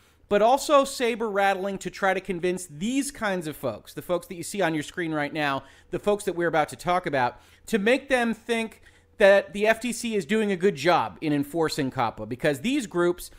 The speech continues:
the senators that are related to them, the representatives that are related to them,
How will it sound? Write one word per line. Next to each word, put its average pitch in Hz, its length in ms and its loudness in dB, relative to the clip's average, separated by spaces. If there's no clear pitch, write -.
the 160 80 -4
senators 190 500 2
that 170 100 2
are 160 120 4
related 156 380 0
to 147 80 -4
them, 151 340 2
the 151 80 0
representatives 160 760 0
that 156 120 2
are 147 120 4
related 143 340 -2
to 135 60 -6
them, 139 280 -2